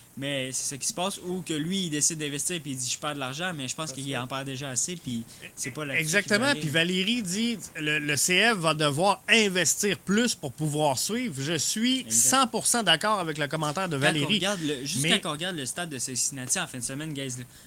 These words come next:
Speaker 1: regardez le stade, puis il est pratiquement plein, plein, plein, plein, plein. Mais il est deux, puis trois fois, puis quatre fois plus gros que le stade, puis plus beau, puis plus moderne, puis que le stade Saputo. Mais, tu sais, le monde, là,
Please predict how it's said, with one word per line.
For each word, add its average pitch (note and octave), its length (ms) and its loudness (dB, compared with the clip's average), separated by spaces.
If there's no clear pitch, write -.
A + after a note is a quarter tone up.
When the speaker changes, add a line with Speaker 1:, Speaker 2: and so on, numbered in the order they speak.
Speaker 1:
regardez D#3 280 -4
le E3 100 -4
stade, F#3 240 -2
puis D3 120 -8
il C#3+ 40 -2
est C#3+ 60 -2
pratiquement G3 500 -6
plein, G3+ 240 -2
plein, G3 180 -2
plein, G3 200 -2
plein, F#3+ 160 -8
plein. G3+ 160 -8
Mais C#3 260 -2
il C#3+ 260 -2
est D3 60 -2
deux, G3+ 260 -6
puis - 80 -20
trois G3 320 -8
fois, F3 260 -8
puis - 200 -14
quatre G3+ 260 -6
fois G3 240 -8
plus E3 180 -12
gros D#3+ 200 -10
que E3+ 100 -10
le D3 60 -8
stade, D3+ 400 -8
puis C#3 120 -12
plus F3+ 140 -4
beau, E3+ 400 -6
puis C3 180 -16
plus F#3 220 -8
moderne, E3 480 -4
puis C#3 420 -6
que D3 80 -8
le C#3 80 -6
stade D3+ 220 -4
Saputo. G3+ 400 -4
Mais, C#3 360 -4
tu - 120 -6
sais, F#3 100 -2
le D3+ 140 -2
monde, F3+ 260 -4
là, F#3+ 120 -4